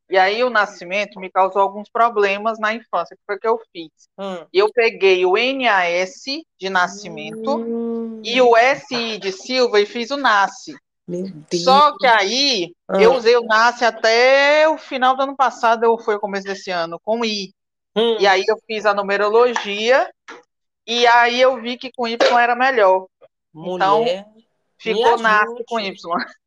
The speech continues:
Speaker 2: Me ajude a criar o meu, que eu também sou Nascimento, criatura. Eu tô... e olha que eu me achava criativa, agora eu fiquei na chão.
Speaker 1: Tu usa,
Speaker 2: Gente.
Speaker 1: como é teu nome? Como é teu no-, é, é,
Speaker 2: Bárbara
Speaker 1: teu nome artístico?
Speaker 2: Nascimento de Oliveira. Aí eu fico usando
Speaker 1: Ah.
Speaker 2: Bárbara de Oliveira, mas eu nunca tô satisfeita.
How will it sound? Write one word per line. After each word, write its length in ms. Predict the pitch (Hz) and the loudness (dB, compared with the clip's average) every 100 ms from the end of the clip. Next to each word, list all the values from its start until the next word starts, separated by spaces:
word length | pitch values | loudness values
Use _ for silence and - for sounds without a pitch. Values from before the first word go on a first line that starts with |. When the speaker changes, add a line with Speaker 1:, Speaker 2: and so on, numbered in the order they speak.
| - 381 | -8 -2
Speaker 2:
Me 100 | 247 | -2
ajude 380 | 339 226 294 311 | -2 -4 -4 -4
a 60 | |
criar 240 | 311 285 269 | -6 -8 -6
o 20 | |
meu, 100 | 269 | -6
que 80 | - | -6
eu 40 | |
também 180 | - 311 | -8 -8
sou 140 | 330 294 | -8 -6
Nascimento, 680 | 302 - 285 262 370 508 | -6 -10 -10 -8 -10 -12
criatura. 440 | 508 453 370 294 294 | -12 -12 -12 -10 -12
Eu 100 | - | -8
tô... 220 | 554 - _ _ _ - 262 247 | -8 -8 _ _ _ -20 -20 -10
e 100 | 233 | -8
olha 160 | 311 | -8
que 80 | 403 | -8
eu 40 | |
me 60 | 349 | -8
achava 300 | 262 311 381 | -6 -4 -4
criativa, 640 | - 480 523 - 294 359 - | -4 -4 -6 -12 -16 -12 -12
agora 260 | 294 233 | -10 -10
eu 40 | 294 | -10
fiquei 240 | 277 294 | -12 -10
na 140 | 277 294 | -10 -12
chão. 320 | - 277 294 _ _ _ _ _ - - _ _ 165 170 | -12 -12 -12 _ _ _ _ _ -20 -20 _ _ _ -4
Speaker 1:
Tu 60 | 262 | 2
usa, 220 | 294 285 | 4 4
Speaker 2:
Gente. 100 | - | 2
Speaker 1:
como 160 | 285 277 | 2 2
é 80 | 254 | 2
teu 160 | 269 | 2
nome? 320 | 262 254 240 | 4 4 2
Como 200 | 233 240 | 0 0
é 60 | 233 | 0
teu 120 | 233 | 0
no-, 120 | 220 214 | 0 2
é, 200 | 214 208 | 4 4
é, 40 | |
Speaker 2:
Bárbara 280 | 208 196 196 | 4 4 4
Speaker 1:
teu 140 | 202 | 4
nome 160 | 202 247 | 2 2
artístico? 320 | 196 - 254 | 0 0 -2
Speaker 2:
Nascimento 440 | 226 220 240 254 254 | 0 0 0 -4 -2
de 100 | 262 | -2
Oliveira. 580 | 262 254 202 185 170 233 | -2 -4 -4 -4 -4 -2
Aí 120 | 277 | -2
eu 60 | - | -4
fico 240 | 330 320 | -16 -10
usando 240 | 247 254 | -2 -2
Speaker 1:
Ah. 60 | 262 | -2
Speaker 2:
Bárbara 400 | 247 285 302 294 | -4 -4 -6 -10
de 100 | 285 | -10
Oliveira, 460 | 277 311 240 254 262 | -12 -12 -10 -8 -8
mas 240 | 277 294 | -12 -12
eu 100 | 302 | -14
nunca 260 | 302 359 381 | -16 -18 -16
tô 140 | 403 | -14
satisfeita. 680 | 392 339 330 _ - 302 302 | -14 -10 -10 _ -12 -12 -12